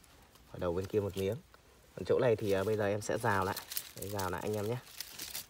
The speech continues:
Đấy, rào lại. Đấy, lấy một cái ít que. Nói chung là cứ que là anh em rào lại là ok thôi. Đấy, tránh tình trạng con thú đi sang sự sườn bên này. Bắt buộc nó phải đi vào giữa cái lóng cạm.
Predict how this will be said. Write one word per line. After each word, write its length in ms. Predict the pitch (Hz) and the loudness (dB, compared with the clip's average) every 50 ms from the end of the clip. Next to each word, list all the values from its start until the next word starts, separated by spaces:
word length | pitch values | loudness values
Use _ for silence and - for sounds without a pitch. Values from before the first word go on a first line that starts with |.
| - - - - - - - - - - - - - - - - - - - - - - - - - - - - - - - - - - - - - - - - - - - - - - - - - - - - - - - - - - - - - - - | -14 -16 -16 -14 -16 -16 -18 -20 -20 -20 -20 -20 -20 -20 -20 -20 -18 -16 -16 -18 -18 -20 -20 -20 -20 -20 -20 -20 -20 -20 -20 -20 -20 -20 -20 -20 -20 -20 -16 -10 -10 -10 -10 -10 -20 -20 -20 -20 -20 -20 -20 -18 -18 -18 -18 -18 -20 -20 -20 -16 -12 -10 -8
Đấy, 100 | - 95 | -6 -4
rào 160 | 95 92 90 | -2 -2 -2
lại. 100 | 90 - - - - - - - - - - - - - - - - - - - - - - - - - - - - - - - - - - - - - - - - - - - - - - - - - - - - - - - - - - | -2 -4 -6 -10 -16 -20 -20 -20 -20 -20 -20 -20 -20 -20 -20 -20 -20 -20 -20 -20 -20 -20 -20 -20 -20 -20 -20 -20 -20 -20 -20 -20 -20 -20 -20 -20 -20 -20 -18 -14 -14 -12 -14 -14 -18 -20 -20 -18 -18 -18 -18 -18 -20 -20 -18 -20 -18 -14 -8
Đấy, 120 | - - 101 | -6 -2 0
lấy 120 | 101 101 | 0 2
một 180 | 113 120 110 - | 2 2 2 2
cái 100 | - - | 0 -2
ít 180 | - 139 - | -2 -2 2
que. 220 | - 135 131 127 120 117 - | 4 6 6 6 4 2 -4
Nói 80 | 117 113 | -4 -2
chung 180 | - 131 117 117 | -2 0 0 0
là 60 | 101 - | -2 -2
cứ 100 | - 135 | -2 -2
que 240 | - - 135 131 117 | 2 4 4 4 4
là 80 | 104 | 4
anh 120 | 98 110 113 | 2 2 2
em 160 | 117 110 107 | 0 0 2
rào 200 | 104 104 92 92 | 2 2 2 2
lại 160 | 95 - - | 2 2 4
là 60 | 101 | 4
ok 200 | - - 110 - | 6 6 4 4
thôi. 220 | - 127 123 117 117 - - - - - - - - - - - - - - - - - - - - | 4 4 4 4 2 0 -6 -14 -18 -18 -20 -20 -20 -20 -20 -20 -20 -20 -20 -20 -20 -20 -20 -16 -12
Đấy, 100 | - - - | -10 -8 -2
tránh 180 | - 95 110 127 | -2 0 0 0
tình 120 | 127 104 | 0 0
trạng 200 | - 107 - 104 | 0 0 0 0
con 100 | 113 110 | -2 -2
thú 260 | - 113 107 113 123 | 0 0 0 2 2
đi 140 | 120 123 117 | 0 0 -2
sang 220 | - 123 117 117 117 | -2 -2 -2 -2 -4
sự 120 | - - - - | -8 -10 -12 -6
sườn 260 | - - 107 95 95 | 0 0 2 2 4
bên 100 | 107 104 | 2 2
này. 140 | 107 101 - - - - | 0 0 -4 -6 -4 -4
Bắt 100 | 127 139 | -2 2
buộc 260 | 143 127 104 - - | 4 4 4 4 2
nó 60 | 104 | -4
phải 120 | 104 92 | -4 -2
đi 140 | 90 107 107 | -2 0 0
vào 100 | 98 95 | 0 0
giữa 160 | 92 104 - | 2 0 0
cái 100 | - 123 | 0 0
lóng 140 | 104 90 90 | 0 0 0
cạm. 240 | - 123 - - | 0 -2 -2 -2